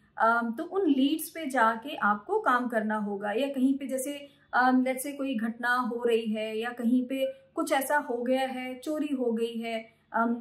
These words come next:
इस तरीके की अगर कोई घटना हो गई तो आपको leads provide की जाएंगी।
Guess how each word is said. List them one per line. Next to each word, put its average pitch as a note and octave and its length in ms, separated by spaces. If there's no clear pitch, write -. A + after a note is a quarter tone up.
इस D#4+ 160
तरीके C#4 280
की C4 120
अगर B3+ 160
कोई B3+ 140
घटना A3+ 280
हो A3+ 160
गई A3+ 180
तो C4+ 140
आपको A#3 500
leads B3 400
provide A3 400
की A#3 160
जाएंगी। G#3+ 420